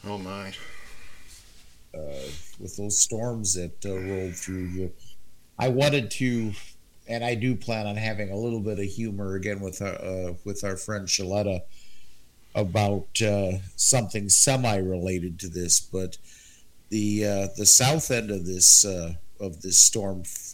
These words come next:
Speaker 2: uh, system that rolled through, uh, Missouri, Arkansas, uh, Illinois, and Kentucky raised some serious havoc.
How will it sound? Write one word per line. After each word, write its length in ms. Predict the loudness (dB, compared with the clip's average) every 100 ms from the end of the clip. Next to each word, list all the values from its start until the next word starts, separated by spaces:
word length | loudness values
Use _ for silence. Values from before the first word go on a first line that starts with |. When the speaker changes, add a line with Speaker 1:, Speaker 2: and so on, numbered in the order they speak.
| -8
Speaker 2:
uh, 180 | -2
system 580 | 2 4 4 0 0 -4
that 120 | -4 -2
rolled 400 | -2 -2 -2 -6
through, 460 | -4 -2 0 -2 -6 -10 -10 -8 -8 -8 -6
uh, 80 | -4
Missouri, 760 | -4 0 0 2 2 0 0
Arkansas, 960 | 0 0 -2 -4 0 2 4 2 2 0 -4 -12 -12 -8 -8 -8 -4
uh, 60 |
Illinois, 840 | -4 -2 -2 -4 -4 -2 -2 -2 -4
and 180 | -6 -8
Kentucky 680 | -8 -4 -4 -4 -8 -10 -16 -20 -20 -20 -20 -16 -10 -10 -8 -8 -10 -10 -12 -16 -16 -10 -6
raised 340 | 0 0 2 4
some 340 | 4 4 -2
serious 1120 | 0 0 0 -2 0 0 -2 -4 -2 -2 -2 -6 -8 -10 -8 -10 -8
havoc. 500 | -6 -6 -10 -14